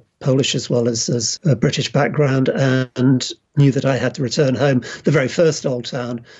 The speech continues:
uh, I don't feature it in the book, but the first town in my life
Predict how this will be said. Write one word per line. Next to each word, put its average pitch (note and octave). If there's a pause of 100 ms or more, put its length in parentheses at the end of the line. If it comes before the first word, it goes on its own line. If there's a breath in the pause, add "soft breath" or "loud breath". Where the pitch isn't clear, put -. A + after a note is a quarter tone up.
(160 loud breath)
uh, A#2+ (200)
I A#2
don't B2
feature F3
it A#2+
in B2+
the A#2
book, C#3
but C3
the C3+
first -
town B2
in A#2+
my A#2
life C3+